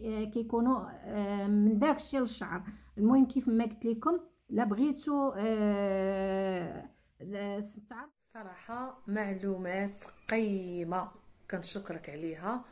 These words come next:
Speaker 2: واكيد انا الاولى غنستافد من هاد المعلومات. وندوزو دابا للزوج. آه، كنعرفوا حنا المغربيات اولا النساء العربيات، يعني بزاف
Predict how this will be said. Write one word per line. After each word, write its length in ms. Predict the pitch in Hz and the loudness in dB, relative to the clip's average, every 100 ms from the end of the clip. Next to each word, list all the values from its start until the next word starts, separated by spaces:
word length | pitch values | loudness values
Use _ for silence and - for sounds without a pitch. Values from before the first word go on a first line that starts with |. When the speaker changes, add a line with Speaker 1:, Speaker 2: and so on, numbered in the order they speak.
| - - - | -20 -20 -12
Speaker 2:
واكيد 560 | - 185 - 254 - | -6 -4 -2 -6 -4
انا 140 | 185 247 | -2 0
الاولى 440 | 262 196 170 196 | 0 0 -2 -4
غنستافد 680 | 220 - 156 - - 196 - | -4 -8 -8 -4 -2 -4 -6
من 120 | 165 156 | -12 -10
هاد 200 | 185 170 | -10 -8
المعلومات. 640 | 156 135 147 143 135 127 - - - _ - | -10 -12 -12 -12 -14 -18 -20 -20 -20 _ -8
وندوزو 460 | 370 208 156 170 | -6 -6 -8 -8
دابا 460 | 151 147 143 180 277 - - - | -8 -8 -4 -4 -6 -10 -20 -12
للزوج. 500 | 208 220 226 359 160 - - - - - - - - - - - - - - | -8 -4 4 4 4 -2 -10 -16 -20 -20 -20 -20 -20 -20 -20 -20 -20 -12 0
آه، 560 | 190 190 190 185 185 | 4 4 4 2 0
كنعرفوا 500 | 190 415 277 277 240 | 0 2 2 2 -2
حنا 160 | 226 214 | -2 2
المغربيات 680 | 202 294 220 202 185 185 190 | 2 2 0 0 0 -2 0
اولا 240 | 403 370 | 0 2
النساء 440 | 220 196 - 196 | 4 2 2 -2
العربيات، 840 | 165 165 233 196 170 165 170 175 - - - - - | -2 -4 -2 -2 -4 -4 -4 -6 -8 -16 -20 -20 -8
يعني 220 | 175 190 | -4 -4
بزاف 540 | 185 - - 247 349 | -2 -2 -2 0 -2